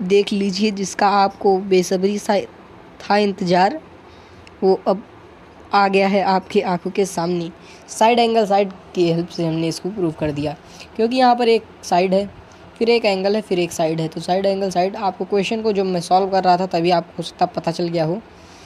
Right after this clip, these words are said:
कि कौन सी property लगने वाली है। तो अब यहाँ पर बात आती है कि हम अब इन दोनों sides को कैसे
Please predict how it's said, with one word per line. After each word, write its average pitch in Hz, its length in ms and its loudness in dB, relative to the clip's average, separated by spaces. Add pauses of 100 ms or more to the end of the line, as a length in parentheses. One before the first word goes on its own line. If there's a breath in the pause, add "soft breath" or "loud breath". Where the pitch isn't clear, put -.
(180 loud breath)
कि 202 100 -2
कौन 185 240 2
सी 196 100 -4
property 180 480 0
लगने 175 280 0
वाली 175 200 2
है। 165 240 -6 (840 loud breath)
तो 233 80 2 (140)
अब 202 200 0 (260)
यहाँ 196 220 2
पर 254 160 4
बात 214 220 2
आती 220 240 2
है 247 60 4
कि 247 120 2
हम 220 180 2
अब 196 200 0 (100)
इन 233 160 4
दोनों 214 280 4 (400)
sides 208 360 0
को 233 100 -2
कैसे 220 420 2